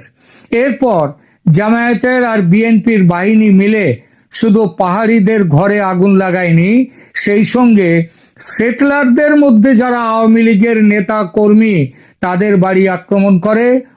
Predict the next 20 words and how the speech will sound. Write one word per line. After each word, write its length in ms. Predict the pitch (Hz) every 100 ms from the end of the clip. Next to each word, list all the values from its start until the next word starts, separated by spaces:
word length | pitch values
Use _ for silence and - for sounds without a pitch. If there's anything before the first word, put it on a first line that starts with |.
| -
ও 200 | 202 214 -
আগুন 380 | 202 190 196 196
লাগানো 520 | 185 170 175 185 262
শুরু 360 | - 202 160 131
করে। 260 | 127 95 - _ _ _ - -
এই 220 | 285 330
পরিস্থিতিতে 960 | 320 269 240 165 220 185 202 160 185 165
শুনছি 800 | - 233 208 - 160 165 220 240 - - -
যে 120 | 196
প্রত্যক্ষ 800 | 240 247 247 247 - 294 294 -
সংঘর্ষে 800 | 294 - 233 226 220 226 - 233
নেমেছে 600 | 208 202 202 165 240 254 254 _ -
আওয়ামী 360 | 196 190 185 175
লীগ, 360 | 165 135 104 _ _ _ -
তাদের 280 | 214 240 254
সঙ্গে 420 | - 240 233 233
যোগ 340 | 208 226 208
দিয়েছে 540 | 240 254 208 262 262 262 _ -
পাহাড়িরা। 680 | 180 190 180 156 127 113 _ _ - 247
অর্থাৎ 440 | 262 269 254